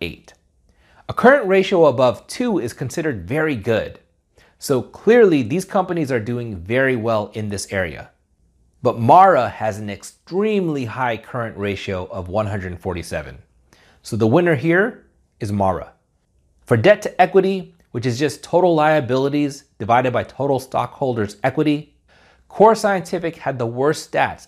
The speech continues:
at forty point nine seven percent. But this is still considered very good. Riot had the second highest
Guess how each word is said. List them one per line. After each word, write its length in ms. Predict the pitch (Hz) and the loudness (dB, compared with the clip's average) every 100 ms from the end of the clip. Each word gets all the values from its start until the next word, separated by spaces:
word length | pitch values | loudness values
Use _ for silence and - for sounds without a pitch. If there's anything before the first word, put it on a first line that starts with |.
| - | -14
at 180 | 101 - | -12 -2
forty 280 | 151 160 | 0 2
point 320 | 151 - 135 127 | 0 -2 -4 -2
nine 220 | 123 120 | -4 -2
seven 320 | - 120 110 | -4 -6 -6
percent. 520 | 95 - 110 85 - _ _ _ _ _ _ - | -8 -6 -6 -6 -10 _ _ _ _ _ _ -2
But 120 | 160 | 2
this 200 | 254 269 | 2 2
is 100 | 302 | -2
still 280 | - 226 269 | 0 0 0
considered 580 | 180 165 202 190 107 87 | 0 2 4 4 0 0
very 240 | 127 127 | 0 0
good. 400 | 95 117 90 - _ _ _ _ _ - | 0 -4 -4 -10 _ _ _ _ _ -2
Riot 380 | 117 147 220 220 | 4 6 6 2
had 180 | 160 151 | -6 -6
the 80 | |
second 380 | 147 240 226 185 | -2 -2 -2 -4
highest 500 | 107 123 113 113 - | -2 -2 -2 -6 -14